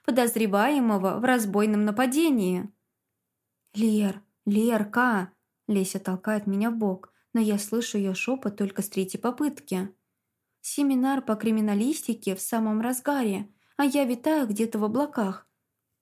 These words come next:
"Тарасова!" Строгая преподша поправляет очки в роговой оправе – и смотрит на меня, как коршун на добычу. Блин, а я даже вопрос её не слышала. Если честно,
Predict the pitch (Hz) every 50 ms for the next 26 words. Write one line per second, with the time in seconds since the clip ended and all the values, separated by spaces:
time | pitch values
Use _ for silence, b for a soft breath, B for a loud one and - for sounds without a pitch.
0 | _ _ _ _ _ _ _ 240 214 208 214 220 233 285 285 - - 240 196 190
1 | 180 180 185 185 - _ _ _ _ _ - - - - 214 208 196 202 190 190
2 | - 226 262 277 277 220 202 - - 190 185 - 202 202 - 202 202 202 196 196
3 | 196 - 190 190 - - - 262 277 240 214 196 185 196 190 180 190 190 196 202
4 | 196 - 240 214 190 185 185 190 196 b b b b b - 233 233 - 254 285
5 | 285 277 254 240 247 240 240 247 262 294 294 294 - 214 208 208 - - - 240
6 | 277 262 - - - 196 190 190 190 196 220 226 269 285 247 - - - - 190
7 | - - _ _ _ _ _ _ _ _ _ _ _ _ _ _ 285 262 233 262
8 | 233 214 202 190 185 190 190 - _ _ _ - 262 254 240 226 208 214 214 220
9 | 226 214 233 233 - - 262 294 269 - - 214 202 202 196 208 233 - - 311
10 | 320 285 - - - 202 196 190 185 - - - _ _ _ _ _ _ _ _
11 | _ _ _ - 254 277 277 262 - 240 220 214 220 - 247 277 302 302 - -
12 | 226 226 -